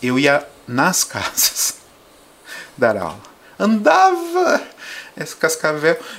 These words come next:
Era bom que mantinha, assim, eu nunca fui, nunca fui magro, você sabe disso. <laughs> Mas, assim, eu, eu mantinha meu peso, porque eu andava muito, né? Às vezes andava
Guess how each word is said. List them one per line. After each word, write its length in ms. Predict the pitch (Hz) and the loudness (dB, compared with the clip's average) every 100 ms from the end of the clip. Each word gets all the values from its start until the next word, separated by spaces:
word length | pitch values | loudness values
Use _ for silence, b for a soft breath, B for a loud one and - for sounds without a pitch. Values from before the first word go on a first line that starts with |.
| - | 0
Era 160 | 175 190 | 2 4
bom 180 | 190 220 | 4 4
que 100 | 214 | 4
mantinha, 400 | 214 185 - 180 | 4 4 0 0
assim, 300 | 180 175 151 | 0 2 4
eu 120 | 131 | 4
nunca 240 | 156 - | 2 -2
fui, 300 | - 269 262 | -2 4 4
nunca 200 | 165 170 - | 2 -2 0
fui 160 | 240 | 2
magro, 400 | 233 135 95 104 | 4 4 2 -4
você 220 | 101 - | -8 -4
sabe 340 | 110 92 147 214 | 0 2 2 2
disso. 400 | 185 156 175 - | 2 2 2 4
<laughs> 1300 | 208 202 - - - 202 - - 302 - - - 277 175 | 4 4 2 2 0 -2 0 -2 -2 -6 -10 -6 -4 0
Mas, 300 | 170 160 165 | 4 6 6
assim, 240 | 160 160 | 6 4
eu, 160 | 165 165 | 4 4
eu 140 | 147 147 | 4 6
mantinha 640 | 147 151 - 156 170 170 | 4 4 4 4 4 4
meu 160 | 131 104 | 4 4
peso, 340 | - 113 110 | 4 4 2
porque 140 | 117 | 2
eu 60 | 135 | 2
andava 380 | 139 131 143 156 | 4 4 2 2
muito, 460 | 139 143 156 - | 0 0 -2 -4
né? 200 | 92 104 | -2 2
Às 120 | 120 120 | 2 0
vezes 160 | 127 | -4
andava 560 | 139 123 127 139 123 | 0 4 4 4 0